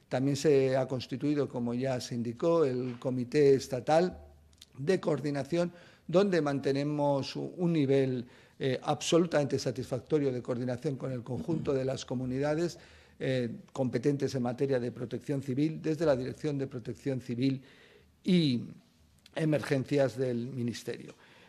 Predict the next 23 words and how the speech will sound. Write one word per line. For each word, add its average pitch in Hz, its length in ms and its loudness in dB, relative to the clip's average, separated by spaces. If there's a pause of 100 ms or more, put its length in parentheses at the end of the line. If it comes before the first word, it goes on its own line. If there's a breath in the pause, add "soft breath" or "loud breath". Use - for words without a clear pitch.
(120)
En 135 120 0
ese 135 240 4
mismo 135 260 0
sentido, 147 400 2
vuelvo 139 200 4
a - 20 4
decir, 160 160 -2
la 147 100 4
Dirección 131 360 -2
General 127 320 -4
de 131 100 -2
Tráfico 165 560 2
está 135 240 2
haciendo 135 480 0
los 123 180 -6
controles, 151 380 -4
como 131 120 -4
he 135 40 -2
dicho 131 180 -4
al 120 80 -2
principio 131 560 -4
de 127 120 -4
esta, 120 500 -2